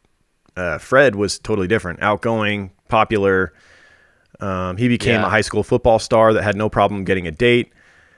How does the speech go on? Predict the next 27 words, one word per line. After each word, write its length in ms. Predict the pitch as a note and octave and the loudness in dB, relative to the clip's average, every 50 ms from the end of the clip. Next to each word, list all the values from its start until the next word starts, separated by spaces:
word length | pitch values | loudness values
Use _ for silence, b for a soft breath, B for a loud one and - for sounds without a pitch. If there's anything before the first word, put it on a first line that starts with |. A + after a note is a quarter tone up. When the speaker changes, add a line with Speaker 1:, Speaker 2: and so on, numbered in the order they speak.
| b b b b b _ - | b b b b b _ 0
Speaker 1:
They 80 | B2 | 2
were 60 | B2+ | 2
still 200 | B2+ - - D#3 | 2 4 4 4
close, 320 | D3+ - E3+ F3+ F3 - - | 4 6 6 6 6 4 4
though. 240 | - A#2 F#2+ E2+ F2 | 2 2 2 2 2
They 100 | G#2+ A2+ | 0 0
just, 340 | A2 A#2 G#2+ - - - - - | 0 0 -2 -4 -6 -10 -14 -12
you 100 | - A2+ | -8 -6
know, 200 | G#2+ G#2 G2 F#2+ | -4 -2 -2 0
basically 840 | F#2 G#2 C3 D3+ D#3 - - A#2 - A#2 A2+ G#2+ G#2 G2 F#2+ F2+ - - _ _ _ - - - | 2 4 4 4 4 2 0 0 0 0 2 2 2 0 -2 -4 -6 -10 _ _ _ -18 -6 0
David, 400 | B2+ B2+ C#3 C3 B2 A2+ F#2 - _ - | 2 4 4 4 4 2 0 -2 _ -4
uh, 300 | - A2+ A#2+ - F#2+ G2+ - - | -2 -2 -2 -2 -4 -6 -2 0
envied 460 | A#2+ C3 B2 A2 A2 G#2 G#2 F2+ - - | 0 0 0 0 0 0 -2 -4 -6 -8
and 540 | G#2 G2+ G2 F#2+ F#2+ F#2 F#2 F2 - - - _ _ _ - | -6 -4 -4 -4 -4 -4 -6 -8 -12 -14 -20 _ _ _ -8
looked 300 | B2 A#2+ A#2+ - - A#2 | -2 -2 -2 0 2 2
up 180 | A#2 A2+ - - | 2 2 2 0
to 160 | - A2+ G#2 | -2 0 0
his 140 | G#2+ G2 - | 0 -2 -2
cousin 420 | - A2+ G2 F#2 F2+ G2 F#2+ F#2 - | -2 -2 -2 -2 -2 -4 -8 -10 -10
because 320 | - G2+ F2+ - G2 F#2 E2+ | -12 -10 -6 -6 -6 -4 -4
he 80 | G2 | -4
was 160 | F#2 F#2 F2 - | -6 -6 -6 -4
popular 480 | - G#2+ F#2+ F#2 - G2 F#2+ F#2 F2+ | -4 -2 -2 -2 -2 -2 -2 0 -2
and 80 | F2+ F2 | -2 -4
had 160 | F#2 F#2 F2 | -4 -4 -4
no 160 | F2 F2 F2 F2+ | -4 -4 -4 -4
issue, 480 | F2+ F2+ - - F#2 F2+ F2 E2+ D2+ | -4 -4 -6 -8 -6 -6 -6 -6 -8